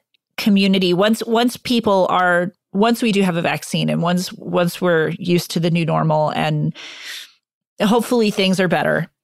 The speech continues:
that people will still want that camaraderie and, and movie theaters will make a comeback. I, I feel like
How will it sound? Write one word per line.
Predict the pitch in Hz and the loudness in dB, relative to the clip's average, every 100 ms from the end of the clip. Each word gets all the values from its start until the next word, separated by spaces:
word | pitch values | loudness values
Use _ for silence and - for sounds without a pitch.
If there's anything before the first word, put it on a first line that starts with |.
| - - _ - | -20 -20 _ -2
that | 190 180 160 | 0 0 -2
people | - 247 233 | -2 0 2
will | 208 | 2
still | 202 - 190 180 | 0 -2 0 2
want | 170 | 0
that | 180 - | 0 -2
camaraderie | - 175 170 165 165 160 156 | 0 2 2 0 0 0 -2
and, | - 175 170 156 - | -4 -2 -2 -2 -2
and | 175 | 0
movie | 180 170 | 2 2
theaters | 170 170 160 156 | 0 0 0 0
will | 156 | -2
make | 156 151 | -4 -4
a | 156 | -4
comeback. | 160 151 156 139 - - | -2 0 0 -4 -6 -4
I, | 185 - | -2 0
I | 190 226 | -2 -2
feel | 233 202 | 0 2
like | 185 175 170 - - | 4 2 -2 -8 -14